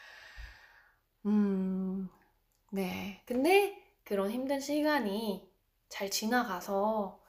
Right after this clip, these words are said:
너무 감사하고, 어,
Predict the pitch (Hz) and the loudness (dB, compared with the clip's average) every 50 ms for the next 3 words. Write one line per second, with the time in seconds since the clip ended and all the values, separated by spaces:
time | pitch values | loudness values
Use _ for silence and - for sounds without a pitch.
0 | - - - - - - - _ - - 196 196 196 - - 202 196 202 202 - | -20 -20 -20 -20 -20 -20 -20 _ -12 -10 -8 -8 -8 -8 -6 -6 -6 -6 -6 -6
1 | 208 214 214 214 240 - - 277 302 247 - 180 - - - - - - - - | -6 -4 -4 -6 -6 -2 0 2 2 2 2 0 -6 -12 -20 -20 -20 -20 -20 -20
2 | - _ _ _ _ _ _ _ 202 196 190 190 190 190 196 185 180 180 | -20 _ _ _ _ _ _ _ -6 -6 -6 -4 -6 -8 -10 -12 -14 -18